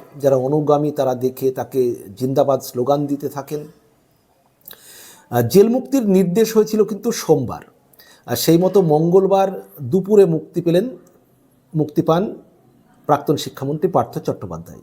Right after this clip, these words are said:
দুপুর দুটো কুড়ি নাগাদ, আহ, বাইপাসের ধারের হাসপাতাল থেকে হুইল চেয়ারে চেপে বাইরে বেরিয়ে আসেন পার্থ চট্টোপাধ্যায়। তিনি বেরিয়ে আসতেই হাসপাতাল চত্বরে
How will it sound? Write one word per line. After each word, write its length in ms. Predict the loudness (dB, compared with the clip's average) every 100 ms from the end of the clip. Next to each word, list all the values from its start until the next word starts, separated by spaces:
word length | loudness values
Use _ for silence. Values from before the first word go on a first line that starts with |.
| _ _ _ -20 -20 -16 0
দুপুর 220 | 2 2
দুটো 600 | 0 -2 -4 0 2 2
কুড়ি 420 | 0 -4 0 2
নাগাদ, 400 | 2 2 2 -2 -4 -20 _ _ _ _ _
আহ, 100 | -6
বাইপাসের 600 | 2 2 4 2 2 0
ধারের 500 | 0 2 2 2 -4 -20 -20 _
হাসপাতাল 520 | -8 -8 -2 0 0
থেকে 280 | -2 -2 0
হুইল 340 | 2 2 2 2
চেয়ারে 360 | 2 2 2
চেপে 380 | -2 -2 0 0
বাইরে 360 | 2 2 2 2
বেরিয়ে 320 | 2 2 0
আসেন 340 | 0 -6 -8 -10 _ _ _ -10
পার্থ 240 | -10 -8
চট্টোপাধ্যায়। 600 | -8 -4 -2 -2 -4 -6 -10 _ -20 -20 -20 -4
তিনি 160 | 2 4
বেরিয়ে 280 | 6 4 4
আসতেই 340 | 0 0 2
হাসপাতাল 500 | 2 -4 -4 0 0
চত্বরে 640 | 0 -4 0 2 2 0